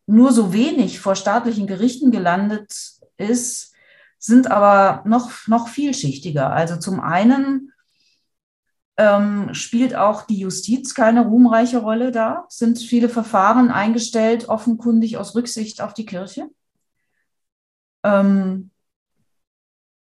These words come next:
das, äh, zum Beispiel, ich hab, ich hab mal hier einen Fall aus dem Erzbistum Köln etwas ausführlicher erzählt. Da war es dann so, dass die Staatsanwaltschaft gesagt hat, wir stellen es ein,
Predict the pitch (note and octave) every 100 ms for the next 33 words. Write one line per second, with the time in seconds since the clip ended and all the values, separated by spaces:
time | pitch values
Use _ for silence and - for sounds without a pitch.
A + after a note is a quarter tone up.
0 | _ _ _ _ _ _ _ _ - F#3+
1 | - - - - C#3+ C#3+ - - G#3 G3
2 | G3 G3 F#3+ - G3+ G3+ - - G3+ G3
3 | F3+ F3+ F#3+ F#3 - F3+ F#3 F3+ F3+ F#3
4 | F#3 F#3 E3+ F3 E3+ - E3+ - - -
5 | F3+ A#3+ B3 B3 - F#3+ - G3+ - A3+
6 | A3 G#3+ - G#3 G3 G3+ _ - - F#3
7 | F#3+ G3+ G#3+ G#3+ G3 F#3 E3+ G3+ A#3+ C#4
8 | - _ _ _ _ - G3+ G#3 - -
9 | - - G3 F#3 F3+ F3+ A3 G3 G3 G#3
10 | - F3+ F#3+ G3 A3+ G3+ G3 - F3 F3+
11 | A3 G#3 G3+ E3+ F3+ F3 G3 A3+ A#3 A#3+